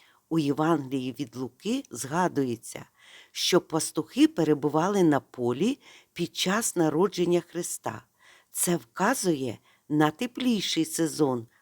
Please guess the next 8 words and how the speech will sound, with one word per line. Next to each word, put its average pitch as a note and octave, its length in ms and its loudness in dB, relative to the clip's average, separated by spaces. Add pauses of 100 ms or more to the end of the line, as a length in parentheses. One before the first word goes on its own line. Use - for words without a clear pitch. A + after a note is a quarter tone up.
(160)
адже A#2+ 360 -6
взимку C3+ 560 -2
пастухи B2+ 760 -8 (320)
рідко F3+ 480 0
залишалися D3+ 1040 -2 (340)
на D#3+ 280 4
відкритих D3 760 -6
пасовищах. B2+ 960 -6